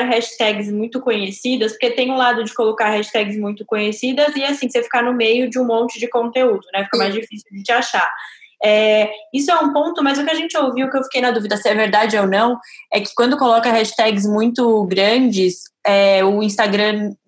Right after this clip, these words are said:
Speaker 1: divulga menos a sua foto, es-, o seu alcance é menor. Tem alguma ligação com isso?
Speaker 2: Então, na verdade, eu não acho que,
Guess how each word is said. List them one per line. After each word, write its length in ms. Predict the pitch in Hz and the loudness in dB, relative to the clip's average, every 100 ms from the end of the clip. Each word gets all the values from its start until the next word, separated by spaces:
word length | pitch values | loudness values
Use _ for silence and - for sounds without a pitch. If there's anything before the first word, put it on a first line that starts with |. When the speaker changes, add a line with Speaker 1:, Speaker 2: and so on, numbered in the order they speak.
| 202 196 - | -2 -2 -4
Speaker 1:
divulga 460 | 175 190 214 220 202 | -6 0 2 2 2
menos 440 | 196 208 233 185 | 2 2 0 0
a 80 | 185 | 0
sua 220 | - 190 | 0 -2
foto, 460 | - 190 208 214 180 | 2 2 2 0 -4
es-, 240 | 180 - _ - 160 - | -4 -12 _ -20 -10 -6
o 100 | 185 | -4
seu 160 | - | 2
alcance 540 | 190 190 196 196 202 202 | 2 2 2 0 2 0
é 60 | |
menor. 500 | 196 185 175 185 208 - _ | 0 0 2 2 0 -4 _
Tem 160 | 220 | -2
alguma 340 | 277 240 214 190 | 0 0 -2 0
ligação 500 | 180 175 165 202 214 | 0 -2 -2 -4 -2
com 140 | 185 | -4
isso? 340 | 202 302 - 180 _ _ _ _ _ - - _ _ _ _ | -4 -4 -8 -12 _ _ _ _ _ -20 -20 _ _ _ _
Speaker 2:
Então, 240 | - 202 185 | 0 2 4
na 120 | 226 | 2
verdade, 480 | 247 247 247 254 294 | 4 4 4 2 0
eu 280 | 269 302 415 | 4 4 4
não 200 | 508 370 | 0 2
acho 360 | 277 320 370 | 2 0 -4
que, 160 | 359 | -2